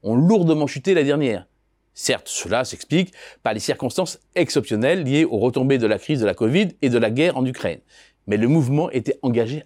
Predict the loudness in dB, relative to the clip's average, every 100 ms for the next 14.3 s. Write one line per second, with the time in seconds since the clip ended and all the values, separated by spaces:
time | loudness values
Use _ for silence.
0 | -8 -4 -4 -6 _ _ _ _ _ -16
1 | -2 2 2 2 2 2 2 -2 -4 -4
2 | -2 -2 -2 -2 -4 _ -18 -8 -2 -2
3 | -2 -8 -12 -14 -16 _ _ _ _ -20
4 | -20 _ -6 -6 -2 -2 -2 -2 0 -2
5 | -4 -20 -4 -2 0 0 2 2 0 -2
6 | 0 0 2 0 0 -2 0 0 -2 -2
7 | -2 -2 -4 -4 -16 -16 -10 -6 -6 -4
8 | -4 -4 -2 0 -2 _ -20 -8 -4 -2
9 | -2 -2 -4 -2 -2 0 -2 0 0 0
10 | -2 _ _ -12 -8 -6 -6 -2 0 0
11 | 2 2 2 0 2 0 -2 -8 _ -20
12 | -14 0 2 4 0 0 0 2 0 0
13 | 0 0 -2 -6 -10 -10 -6 -4 -2 0
14 | 0 0 -6